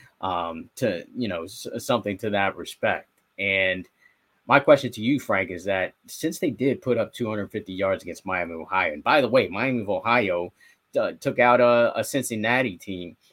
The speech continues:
last week. Now, albeit that is a rival, uh, between those two schools, uh, and it's the first, first victory, I think, for Miami of Ohio in several years against the Bearcats, but a win nonetheless. So it makes Miami's win, opening win,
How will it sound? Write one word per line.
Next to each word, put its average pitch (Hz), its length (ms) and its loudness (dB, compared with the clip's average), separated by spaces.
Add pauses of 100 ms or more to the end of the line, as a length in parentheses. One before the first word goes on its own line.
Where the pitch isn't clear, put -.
(100)
last 98 340 0
week. 98 220 -4
Now, 104 220 0
albeit 143 480 0
that 117 160 4
is 123 160 -2
a 104 60 -4
rival, 92 580 -6 (500)
uh, 87 300 -2
between 98 400 -8
those 95 240 -6
two 101 160 -8
schools, 101 600 -10 (420)
uh, 87 300 -4
and 92 340 -6
it's - 160 -16
the - 100 -18
first, - 640 -8 (120)
first 117 320 -6
victory, 101 440 -8
I 87 40 -8
think, 101 220 -10
for 95 80 -12
Miami 92 380 -6
of - 80 -14
Ohio 95 340 0
in 76 80 -8
several 92 420 -2
years 90 480 -4 (360)
against 110 300 -4
the - 60 -18
Bearcats, 92 800 -2 (300)
but 117 140 4
a 113 80 8
win 107 440 0
nonetheless. 98 600 -2
So 98 160 -2
it 95 60 -2
makes 127 260 0
Miami's 101 460 0
win, 104 460 -2 (260)
opening 113 480 0
win, 80 280 -10